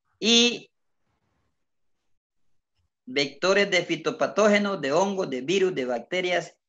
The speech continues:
de fitoplasmas. Eso es de las partes negativas de las, de las plagas, tanto en cultivos, en los humanos, en las, en los animales.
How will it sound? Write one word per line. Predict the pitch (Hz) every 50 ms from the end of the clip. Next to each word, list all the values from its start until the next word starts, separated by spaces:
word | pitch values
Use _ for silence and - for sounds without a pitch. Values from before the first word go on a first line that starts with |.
| _ _ _
de | - - 131 131 143 - - - - -
fitoplasmas. | - 143 139 - 127 113 - - 127 117 117 - 107 - - _ _ _ _ _ _ _ _ -
Eso | 202 175 220 226
es | 202 196 202 214 214 208 - - _ _ _ _ _ _ _ _
de | - 131
las | 127 127 127 - -
partes | 143 147 151 151 - 180 175
negativas | 180 185 190 185 185 - 190 180 180 185 180 170
de | 156 143
las, | 143 147 143 - - - _ _ _ _ _ _ _ _ _ _ _ -
de | 135 143
las | 151 147 143 -
plagas, | - - 156 151 147 147 180 208 - - - _ _ _ _ _ _ _ _ _ _ _ _ _ _ _ _ _ _ _
tanto | - 151 160 180 185 180 - 180
en | 165 170 165
cultivos, | - 190 202 196 196 - 214 208 196 202 196 196 - - -
en | 135 156 180 185
los | 190 202 - 190
humanos, | 190 190 202 208 202 202 196 190 185 160 156 - _ _ _ _ _ _ _ _ _ _ _ _ _ _ _ _ _ -
en | 120 135 135 135
las, | 131 127 123 120 120 - - - - - - - - _ _ _ _ _
en | - 127 135
los | 139 135
animales. | 131 127 131 131 147 143 127 101 95 - - - _